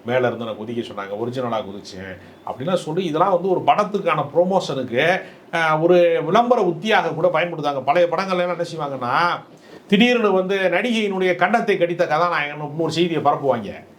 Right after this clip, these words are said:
பரப்பிட்டு, "ரெண்டு பேருக்கு காதலா?" அப்படின்னு எழுதுவாங்க. இதெல்லாம் யார்ரா செய்யறான்னு பார்த்தா,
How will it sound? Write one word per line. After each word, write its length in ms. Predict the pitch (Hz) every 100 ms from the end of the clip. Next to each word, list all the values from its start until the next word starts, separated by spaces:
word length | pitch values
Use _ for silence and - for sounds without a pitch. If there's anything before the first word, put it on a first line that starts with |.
| - - - - -
பரப்பிட்டு, 420 | 190 262 240 208 247
"ரெண்டு 240 | 226 247
பேருக்கு 440 | 247 240 220 190
காதலா?" 420 | 202 220 202 190 165
அப்படின்னு 260 | 175 185
எழுதுவாங்க. 640 | 175 160 170 156 131 107
இதெல்லாம் 240 | 131 208 233
யார்ரா 520 | 160 170 247 233 196 -
செய்யறான்னு 260 | 160 151 123
பார்த்தா, 580 | 120 107 104 139 170